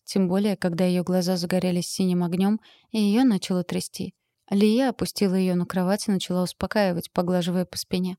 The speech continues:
Не могла смотреть. По щекам текли слёзы. Вышла и почти влетела в Дмитрия. Он изучал меня, а потом я услышала: "Пойдём со мной".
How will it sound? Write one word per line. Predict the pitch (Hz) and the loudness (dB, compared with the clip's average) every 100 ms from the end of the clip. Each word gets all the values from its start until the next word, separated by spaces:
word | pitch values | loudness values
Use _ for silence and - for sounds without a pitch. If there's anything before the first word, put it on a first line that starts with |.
| _ _ _ | _ _ _
Не | 202 | 2
могла | 185 175 175 | 2 2 -2
смотреть. | 170 175 170 - - - _ | -2 -6 -6 -8 -12 -18 _
По | 170 | -8
щекам | - - 190 226 | -6 -4 -2 -2
текли | - 226 185 | -4 -2 -2
слёзы. | - 185 170 175 - _ _ _ _ - | 0 2 2 0 -8 _ _ _ _ -6
Вышла | 185 226 285 285 | -2 -2 0 -2
и | |
почти | - - - 233 | -2 -8 -2 0
влетела | 233 226 - 180 175 | 2 0 0 -2 -2
в | |
Дмитрия. | 175 175 - - - 196 - | -2 -2 -4 -8 -10 -12 -4
Он | 185 | 0
изучал | 180 180 - 202 | 0 0 0 0
меня, | 208 196 185 - - _ | 2 2 0 -6 -20 _
а | - | -6
потом | 208 202 190 | -4 0 0
я | 185 190 | 2 0
услышала: | - 190 - - 190 - _ _ _ _ | 0 -2 -2 -6 -10 -16 _ _ _ _
"Пойдём | - 190 180 175 | 0 2 2 0
со | - 202 | -2 0
мной". | 214 180 | 0 -2